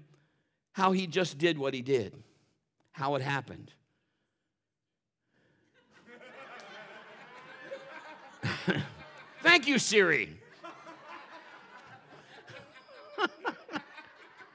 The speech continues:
<laughs> Yes, what's your question? In fifth grade, no, never mind.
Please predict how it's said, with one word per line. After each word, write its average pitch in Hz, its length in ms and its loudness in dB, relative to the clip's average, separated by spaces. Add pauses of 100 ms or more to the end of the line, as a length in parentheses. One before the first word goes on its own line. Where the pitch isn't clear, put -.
(140)
<laughs> - 2000 -2 (240)
Yes, 415 220 2
what's 165 240 -2
your 208 100 -2
question? 285 680 -2 (1700)
In 208 160 6
fifth 294 340 2
grade, 190 480 8
no, 139 280 2
never 131 260 0
mind. 110 260 -4